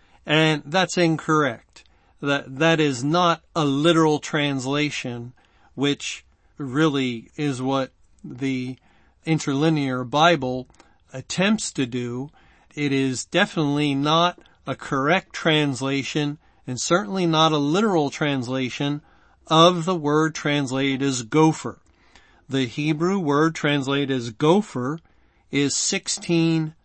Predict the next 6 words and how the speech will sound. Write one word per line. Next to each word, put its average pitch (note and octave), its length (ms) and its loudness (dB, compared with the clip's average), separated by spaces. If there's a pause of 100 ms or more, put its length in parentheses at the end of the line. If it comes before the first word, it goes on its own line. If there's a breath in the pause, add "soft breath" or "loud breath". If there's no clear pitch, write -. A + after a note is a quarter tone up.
(100)
thirteen C#3+ 1040 -2 (560)
in D#3+ 520 2
the E3+ 160 -2
concordance. E3 920 -2 (540)
And, D#3 680 2 (180)
uh, C3+ 220 -4